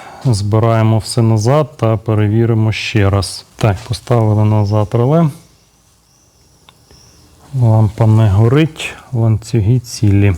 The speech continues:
Так, включаємо замість лампи запобіжник та збираємо все докупи.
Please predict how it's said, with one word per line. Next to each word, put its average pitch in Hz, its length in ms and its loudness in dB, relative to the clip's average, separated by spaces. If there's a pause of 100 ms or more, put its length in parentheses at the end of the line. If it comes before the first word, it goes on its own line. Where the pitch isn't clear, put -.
(2000)
Так, 110 220 2
включаємо 117 680 0
замість 113 400 -2
лампи 117 280 0
запобіжник 123 680 0
та 127 260 0
збираємо 113 760 0 (160)
все - 240 -4
докупи. 101 500 -2